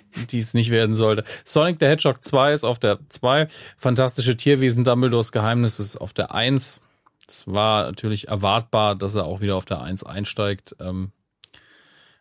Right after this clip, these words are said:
weil, ja, den einen ist es nicht so wichtig,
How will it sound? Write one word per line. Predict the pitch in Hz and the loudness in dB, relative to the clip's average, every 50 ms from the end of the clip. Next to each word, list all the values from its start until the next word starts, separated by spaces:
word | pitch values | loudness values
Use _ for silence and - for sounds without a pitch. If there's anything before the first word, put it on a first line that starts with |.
| _ _ | _ _
weil, | - 98 98 95 92 98 98 101 98 98 101 98 - _ _ _ _ _ _ _ _ _ _ _ _ _ _ | -8 -2 0 0 2 2 2 2 0 0 -2 -6 -8 _ _ _ _ _ _ _ _ _ _ _ _ _ _
ja, | - - 120 | -2 -2 0
den | 123 127 127 | 0 0 0
einen | - 98 131 147 160 165 151 | 0 0 0 0 0 0 -2
ist | 131 135 139 | -2 -2 -2
es | 135 - | 0 2
nicht | - 143 135 - | 2 2 2 2
so | - 127 120 | 0 2 2
wichtig, | 139 151 151 - - 147 151 - - - - | 2 2 0 2 2 2 2 2 -2 -8 -12